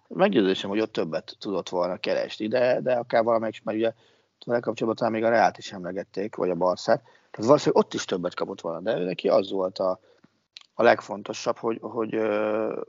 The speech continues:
megbecsüljék az ő értékét. Ugye, nem, tehát minden egyes nyilatkozatban ugye a Wertschätzung nevű szó kapott helyet, ami a, hát magyarul az, az érték megbecsülés vagy értékbecsülés, nagyjából ezt jelenti,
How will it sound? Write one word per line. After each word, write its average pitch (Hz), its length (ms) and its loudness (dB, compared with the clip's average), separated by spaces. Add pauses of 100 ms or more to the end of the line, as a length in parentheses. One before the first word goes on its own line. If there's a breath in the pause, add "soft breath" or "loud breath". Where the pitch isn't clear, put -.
megbecsüljék 101 760 2
az 101 140 -4
ő 104 120 2
értékét. 98 500 -4
Ugye, 104 120 -2
nem, 123 260 -8
tehát - 200 -8 (460 loud breath)
minden 151 380 8
egyes 113 300 4
nyilatkozatban 117 380 0
ugye 120 100 6
a 110 60 10
Wertschätzung 101 960 2 (140)
nevű - 260 -4
szó 92 320 -2
kapott - 540 -4 (120)
helyet, 160 400 4
ami 117 220 0
a, 110 380 0 (320)
hát 107 280 -8
magyarul 104 300 -4
az, 101 340 -4 (140)
az - 280 -6
érték 107 480 0
megbecsülés 101 540 -2
vagy 95 120 -2
értékbecsülés, - 1400 -2 (560 loud breath)
nagyjából 98 300 4
ezt - 200 0
jelenti, 175 560 2